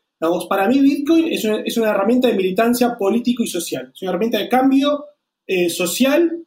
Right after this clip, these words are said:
económico y financiero, ¿no? Para mí hay gente que protesta en la calle, me parece genial. Yo protesto teniendo Bitcoin. Digamos, para mí tener Bitcoin es también una señal de protesta. Porque también, ¿qué sucede? Como decíamos antes, yo antes no podía resguardar mi, el valor que uno tiene, ahorros, etcétera, de manera segura.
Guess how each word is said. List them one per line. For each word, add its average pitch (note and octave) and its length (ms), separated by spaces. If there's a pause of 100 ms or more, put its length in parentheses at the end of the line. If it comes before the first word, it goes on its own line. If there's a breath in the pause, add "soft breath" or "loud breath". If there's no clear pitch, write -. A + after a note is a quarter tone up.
económico B3+ 540
y A#3 40
financiero, E3+ 640 (160)
¿no? B3+ 160
Para G3 160
mí B3+ 180
hay A#3 140
gente B3+ 260
que A3+ 80
protesta B3 280
en G#3+ 60
la G3 120
calle, C#4+ 360
me G3 100
parece F#3 280
genial. A#3 460 (320)
Yo C4+ 220
protesto C4 340
teniendo G3+ 340
Bitcoin. F3+ 500
Digamos, C#3+ 200
para E3+ 160
mí B3 160
tener A#3+ 240
Bitcoin C4+ 460
es C4 200
también A3+ 320
una G#3+ 80
señal G#3 320
de G3 120
protesta. E3 500 (640)
Porque B3 380
también, C4 260
¿qué E4 120
sucede? E3 600 (1080)
Como G3+ 180
decíamos C#4 340
antes, G#3 380
yo B3+ 140
antes C4+ 200
no C4 160
podía B3 260
resguardar G#3 760
mi, G3 340
el F3 160
valor G3 420
que F3+ 120
uno F#3+ 220
tiene, F#3 580
ahorros, F3 580
etcétera, F#3+ 560
de F#3+ 120
manera F3 300
segura. D#3+ 540